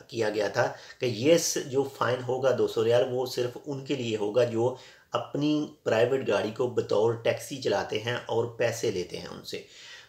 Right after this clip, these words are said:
तो मज़ीद जो कहा गया था कि ये जो कानून है, जो दो सौ रियाल का फ़ाइन है, ये फैमिली को लेकर आने जाने के लिए नहीं है और फ्रेंड को लेकर आने जाने के लिए नहीं है।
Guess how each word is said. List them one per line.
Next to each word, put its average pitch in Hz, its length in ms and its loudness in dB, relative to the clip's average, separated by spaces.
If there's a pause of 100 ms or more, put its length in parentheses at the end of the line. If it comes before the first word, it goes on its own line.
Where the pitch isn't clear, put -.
(140)
तो 143 420 6 (360)
मज़ीद 139 420 0
जो 170 120 4
कहा 131 240 4
गया 123 220 2
था 143 120 -2
कि 143 160 -2
ये 123 400 0
जो 151 160 4
कानून 117 340 -2
है, 123 280 -10
जो 123 100 -4
दो 117 220 -4
सौ 123 160 -4
रियाल 113 300 0
का 117 120 0
फ़ाइन 104 320 -6
है, 113 300 -6
ये 120 100 0
फैमिली 113 640 -6
को 151 160 2
लेकर 127 320 0
आने 113 380 -2
जाने 113 240 0
के 123 100 -6
लिए 117 200 -2
नहीं 117 260 -4
है 127 240 -4 (280)
और 120 180 4 (140)
फ्रेंड 123 320 2
को 143 120 2
लेकर 113 280 4
आने 104 240 0
जाने 104 260 -2
के 113 100 -4
लिए 104 160 0
नहीं 98 280 -4
है। 90 200 -12